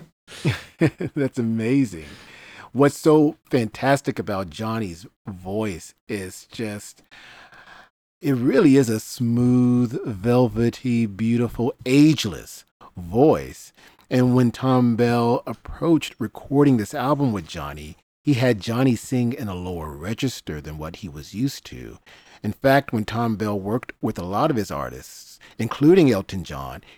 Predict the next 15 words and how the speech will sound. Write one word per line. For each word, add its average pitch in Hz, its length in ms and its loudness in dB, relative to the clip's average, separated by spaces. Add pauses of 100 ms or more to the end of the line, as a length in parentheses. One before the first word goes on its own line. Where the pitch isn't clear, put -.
he 113 140 -4
had 90 220 -6
them 85 120 -8
sing 92 320 -8
in 76 160 -10
lower 73 280 -10
registers. 73 680 -14
And, 65 180 -14 (460)
and 107 180 -2
it 143 120 -2
really 120 420 4
works 123 360 0
for 107 180 -6
Johnny 107 420 -4
Mathis 107 680 -8